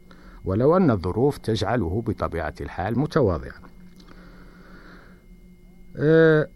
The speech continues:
<clears throat> أقصد أنه بدأ إما بشكل ضمني أو بمحاولات أولية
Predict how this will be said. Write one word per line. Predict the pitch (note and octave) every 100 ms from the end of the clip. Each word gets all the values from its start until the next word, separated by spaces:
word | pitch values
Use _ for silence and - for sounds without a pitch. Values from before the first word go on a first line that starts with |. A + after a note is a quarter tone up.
| -
<clears throat> | - - - - - - -
أقصد | F3 - - E3
أنه | F3 E3+ E3 E3 D#3 C#3+
بدأ | B2 C#3+ B2 C3+ F3+ F#3+ - - - - - - - - E3+
إما | F#3 E3 D3 D3
بشكل | B2 A2+ - C3 - G2+
ضمني | F2 A2+ C#3+ C#3+ C#3+ D3
أو | - A2+
بمحاولات | G#2 A2 A#2 - A#2+ G2 G2 A#2+ B2+ - - -
أولية | A2+ G2 F2 G2 A2+ B2 B2